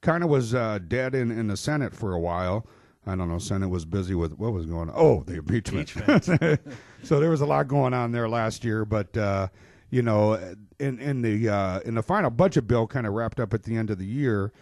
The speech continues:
Speaker 1: there were, there was, uh, you know, finally got passed the Secure Act. And one of the big changes, Tom, was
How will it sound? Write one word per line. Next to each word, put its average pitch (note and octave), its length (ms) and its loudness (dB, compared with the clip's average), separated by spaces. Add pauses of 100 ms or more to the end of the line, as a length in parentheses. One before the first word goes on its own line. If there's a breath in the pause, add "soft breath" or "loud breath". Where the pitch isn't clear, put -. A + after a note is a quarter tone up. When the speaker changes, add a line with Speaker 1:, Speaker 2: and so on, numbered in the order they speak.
(320 soft breath)
Speaker 1:
there A2+ 220 4
were, G#2 440 0
there A2+ 220 0
was, G#2 300 2
uh, F#2+ 560 -2
you C3+ 100 -2
know, G#2+ 140 0
finally A#2+ 280 0
got G2 220 -4
passed A#2+ 360 -4
the G2 80 -4
Secure G#2+ 420 -2
Act. F2 180 -2
And A2 80 2
one F3 120 0
of - 20 0
the E3 60 2
big E3+ 280 0
changes, G3 640 0
Tom, G#2 400 0
was G2+ 480 0